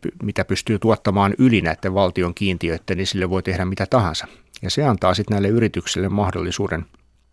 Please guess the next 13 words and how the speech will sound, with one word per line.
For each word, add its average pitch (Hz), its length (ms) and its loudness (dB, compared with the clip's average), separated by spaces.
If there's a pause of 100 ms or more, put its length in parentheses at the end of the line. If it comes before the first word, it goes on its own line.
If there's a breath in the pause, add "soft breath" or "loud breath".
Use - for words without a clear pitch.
(460)
myös 107 240 -2
palkata 104 440 2 (580 loud breath)
työvoimaa 113 540 4
ja 107 100 2
satsata, 107 420 2 (180)
satsata - 420 0 (320)
työvoimaan 101 640 4
tällä 95 200 2
tavalla. 90 360 2 (540 loud breath)
Eli 95 180 -2
palkat - 460 2
voi 98 160 2
olla 98 180 4